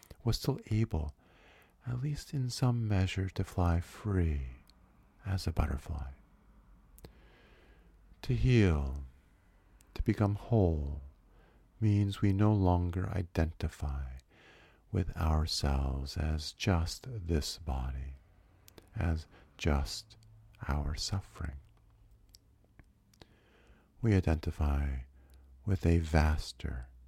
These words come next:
sense of being. The fact is that the heart is always open. However,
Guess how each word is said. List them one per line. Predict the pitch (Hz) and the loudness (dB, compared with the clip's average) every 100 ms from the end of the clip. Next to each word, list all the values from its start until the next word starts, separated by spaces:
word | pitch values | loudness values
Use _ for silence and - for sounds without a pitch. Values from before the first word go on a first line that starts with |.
| - - | -20 -16
sense | - - 76 64 - - - - - - - - - | -10 -2 0 -2 -8 -16 -16 -20 -20 -20 -20 -20 -8
of | 87 - - | -6 -6 0
being. | 80 65 65 65 - - - - - - - - - - - - - - - - _ _ _ _ _ _ _ _ _ _ _ _ _ _ _ _ _ _ _ | 0 0 -4 -10 -14 -20 -20 -20 -20 -20 -20 -20 -20 -20 -20 -20 -20 -20 -20 -20 _ _ _ _ _ _ _ _ _ _ _ _ _ _ _ _ _ _ _
The | 131 | -4
fact | - 151 156 - | 2 2 2 4
is | 92 76 71 71 | 6 6 2 0
that | 82 - | -2 2
the | 98 | 0
heart | 107 107 92 | 4 4 4
is | 87 | 4
always | 87 85 73 69 62 62 - | 4 6 4 0 -2 -6 -8
open. | 76 - - 67 65 - _ _ _ _ _ _ _ _ _ _ | -10 -8 -8 -10 -12 -20 _ _ _ _ _ _ _ _ _ _
However, | 113 104 101 92 82 | 2 6 6 6 4